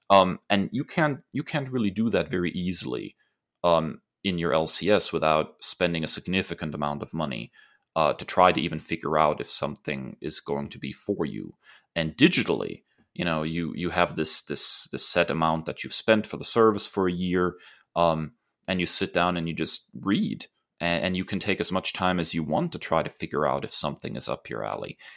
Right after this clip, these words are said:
And if it is, and you really love it, you can go and pick up some trades. And if it's, you know, not up your alley, you can move on and you can figure out, um, something else. And so for me, m-,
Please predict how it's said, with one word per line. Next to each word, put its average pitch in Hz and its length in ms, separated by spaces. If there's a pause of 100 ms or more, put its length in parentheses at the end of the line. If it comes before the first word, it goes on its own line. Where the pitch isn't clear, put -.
(140)
And 87 180
if - 220
it 85 80
is, 127 400
and 90 120
you 87 120
really 90 280
love 104 240
it, - 160
you 113 60
can 117 200
go 113 260
and 127 120
pick 123 160
up 131 120
some 135 140
trades. 107 500
And 80 100
if - 140
it's, - 260
you 107 80
know, 90 260
not 78 340
up 107 180
your 110 120
alley, 110 280
you 127 120
can 90 200
move 101 260
on 80 240
and 131 100
you 104 80
can 82 140
figure 87 400
out, 78 300 (520)
um, 85 400 (160)
something 92 500
else. - 460 (240)
And 104 100
so 117 140
for 113 180
me, 101 500 (300)
m-, 69 80